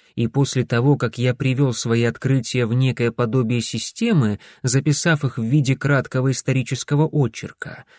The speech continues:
у меня осталось немало вопросов. Кто на самом деле похитил облигации из хранилища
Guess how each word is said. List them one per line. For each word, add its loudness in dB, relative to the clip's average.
у -4
меня 4
осталось 0
немало 4
вопросов. 0
Кто 0
на 6
самом 2
деле 4
похитил 2
облигации 2
из -6
хранилища 0